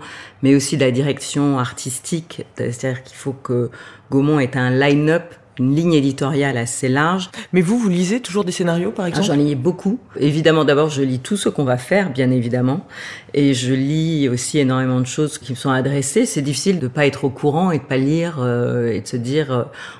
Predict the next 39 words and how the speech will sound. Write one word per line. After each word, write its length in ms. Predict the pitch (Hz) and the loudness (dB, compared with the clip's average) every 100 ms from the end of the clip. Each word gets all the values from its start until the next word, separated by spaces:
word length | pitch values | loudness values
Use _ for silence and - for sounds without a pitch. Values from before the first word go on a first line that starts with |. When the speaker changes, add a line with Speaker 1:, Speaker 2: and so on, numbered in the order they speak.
| - | -2
Speaker 1:
on 120 | 135 | 4
lance 280 | 143 160 160 | 4 4 2
un 80 | 131 | -2
projet 340 | - 139 147 | 0 0 0
sans 160 | 160 127 | 0 -2
savoir 300 | 135 131 151 | 0 0 0
ce 140 | - - | -4 -4
que 120 | 131 | -2
c'est 320 | - 156 147 | 2 2 2
exactement. 560 | 113 127 - 131 123 123 - | 2 -2 -2 -2 -2 -4 0
L'atout 280 | 165 165 220 | 2 2 2
d'une 240 | 202 160 | 2 0
femme, 320 | - 196 226 | 0 0 0
c'est 160 | - 160 | 0 0
la 100 | 147 | 0
capacité, 960 | - 165 185 - 160 - 214 226 202 | 0 0 -2 -4 -8 0 2 4 2
euh, 320 | 143 135 131 131 | 0 0 0 -2
à 60 | |
prendre 220 | - 175 | -2 -2
le 80 | 156 | 0
temps 180 | 156 180 | -2 -4
de 80 | 185 | -2
comprendre 640 | 170 160 - 131 135 143 - - | -2 -2 -2 -4 -4 -6 -14 -6
et 120 | 131 | -4
d'essayer 360 | 123 123 143 156 | -4 -4 -2 -2
de 220 | 135 131 | 0 -2
prendre 340 | 127 - 185 | -2 0 0
ce 80 | 185 | 0
temps. 380 | 151 - 143 135 - - - - | -4 -2 -4 -6 -14 -16 -12 -2
Il 20 | |
n'y 60 | 131 | 0
a 40 | |
pas 140 | 131 139 | 2 0
d'agressivité, 960 | 135 139 131 135 139 135 170 175 175 | 2 0 -2 -6 -8 -4 0 2 2
il 80 | 175 | 2
n'y 60 | 139 | 0
a 40 | |
pas 140 | 151 | 0
de 80 | 143 | -2